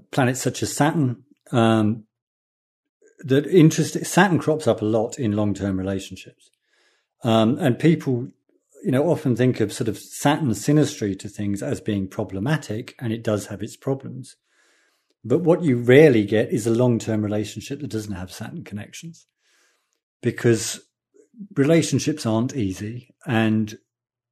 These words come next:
in order for a relationship to last, we need to be able to work at it and want to work at it. And what you find with those Saturn,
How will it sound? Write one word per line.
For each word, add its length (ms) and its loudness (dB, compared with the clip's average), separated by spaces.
in 160 0
order 300 4
for 160 -6
a 40 -2
relationship 720 -4
to 100 -14
last, 680 -4
we 140 -2
need 340 -4
to 100 -16
be 160 -12
able 280 -8
to 140 -20
work 380 -12
at 140 -20
it 180 -20
and 160 -2
want 260 -4
to 100 -12
work 300 -12
at 100 -20
it. 120 -20
And 120 -2
what 160 2
you 80 2
find 340 4
with 120 -2
those 220 -4
Saturn, 260 -12